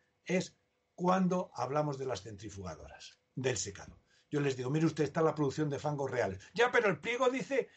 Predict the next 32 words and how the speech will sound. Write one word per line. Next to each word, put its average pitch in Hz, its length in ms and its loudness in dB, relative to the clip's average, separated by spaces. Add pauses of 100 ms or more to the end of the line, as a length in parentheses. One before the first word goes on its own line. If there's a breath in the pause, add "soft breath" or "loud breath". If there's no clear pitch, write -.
(140)
que 190 100 -2
se - 120 -2
produce 196 340 0
un 247 100 -2
och-, 214 300 -4
un 208 200 -4
veinte 208 300 2
por 180 120 -2
ciento 165 280 -4
menos". 113 260 -8
Digo, 113 140 -12
"Mire 151 160 -2
usted, 120 260 -8 (720 soft breath)
eh, - 720 -10 (100)
puede 214 300 6
que 180 100 0
sea, 180 360 2 (100)
lo, 147 240 -6
lo 156 140 -2
que 180 100 0
dice 220 180 0
el 214 80 4
pliego 240 260 -2
es - 100 -4
eso, 113 320 -10 (160)
pero 156 200 0
la 160 120 4
realidad 160 440 -2
va 190 60 0
a 147 40 -4
ser 156 200 -6
esta. - 300 -16